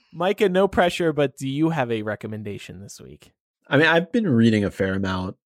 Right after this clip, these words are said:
Speaker 2: during the pandemic, and one series that was recommended to me, actually by, uh, a Mugglecast listener, was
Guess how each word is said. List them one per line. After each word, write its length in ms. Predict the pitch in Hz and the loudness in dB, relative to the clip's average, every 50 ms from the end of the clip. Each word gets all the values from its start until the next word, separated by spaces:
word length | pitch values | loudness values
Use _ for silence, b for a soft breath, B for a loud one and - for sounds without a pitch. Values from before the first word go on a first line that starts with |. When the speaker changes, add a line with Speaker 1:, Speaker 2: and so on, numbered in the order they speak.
| _ _ _ _ _ | _ _ _ _ _
Speaker 2:
during 260 | - 104 95 95 92 | 0 0 0 0 -2
the 80 | 87 85 | -6 -8
pandemic, 880 | - - - 95 90 85 82 87 85 85 87 87 90 90 - - - - | -6 -4 -4 -2 -2 -4 -6 -8 -6 -6 -6 -6 -6 -8 -10 -18 -14 -8
and 480 | - 117 92 90 87 90 90 90 87 - _ _ | -6 -4 -4 -4 -6 -8 -10 -12 -16 -18 _ _
one 400 | - 139 117 110 113 117 120 117 | -18 -12 -4 0 2 2 2 2
series 680 | 113 - - - - 117 110 110 107 104 101 98 92 98 98 | -2 -6 -8 -4 2 2 4 6 6 4 4 2 0 -2 -4
that 220 | 95 92 92 - _ | -4 -4 -4 -6 _
was 460 | - 98 95 92 90 87 85 92 - | -4 -2 -2 -2 -4 -6 -8 -10 -4
recommended 720 | - 104 92 92 - 95 95 92 92 90 92 90 87 92 - | -2 0 0 0 -4 -6 -6 -6 -6 -4 -6 -6 -6 -8 -12
to 140 | - - 101 | -12 -12 -10
me, 340 | 95 95 95 95 95 92 92 | -6 -4 -4 -2 -2 -2 -2
actually 340 | - 87 127 - - 185 - | -2 -2 -2 -2 -2 0 2
by, 400 | 107 101 98 92 90 90 90 90 | 2 2 2 2 2 0 -2 -2
uh, 380 | - - 95 90 90 87 - - | -4 -4 -4 -4 -4 -4 -4 -6
a 60 | 92 | -4
Mugglecast 680 | 92 95 95 98 104 101 - - 95 87 87 - - | -4 -2 -2 -2 -2 -2 -2 -2 -2 -2 -2 -4 -6
listener, 440 | - 90 - - 92 92 87 87 87 85 | -8 -8 -8 -6 -4 -4 -2 -2 -4 -4
was 500 | 82 87 90 87 87 85 85 85 - | -4 -4 -2 -2 -2 -4 -4 -6 -8